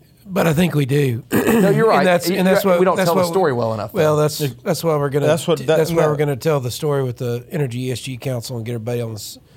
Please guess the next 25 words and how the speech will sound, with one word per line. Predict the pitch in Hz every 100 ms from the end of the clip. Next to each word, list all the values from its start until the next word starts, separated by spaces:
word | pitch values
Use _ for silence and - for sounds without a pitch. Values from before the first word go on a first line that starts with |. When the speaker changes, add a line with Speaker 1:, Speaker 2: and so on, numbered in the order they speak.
| _
Speaker 1:
same | - 156 151
page | 123 147 143 131
and | 113 110
drive | 135 127
the | 117
narrative. | 131 147 127 110 107 _ _ _ -
Because | 156 139
the | 135
reality | 143 156 165 151 131
is, | 131 123 120 117 - - _ _ -
the |
oil | 143 160
and | 147
gas | 143 143 -
industry | 131 135 - 131
has | 117 107
done | 123 117
nothing | 127 139 120
but | 117
improve. | 113 - 143 123 101 107 _ _ _ -
The | 135
interesting | 185 - 147
thing | 120 131 117
is, | 117 113 113
though, | 123 113 113 110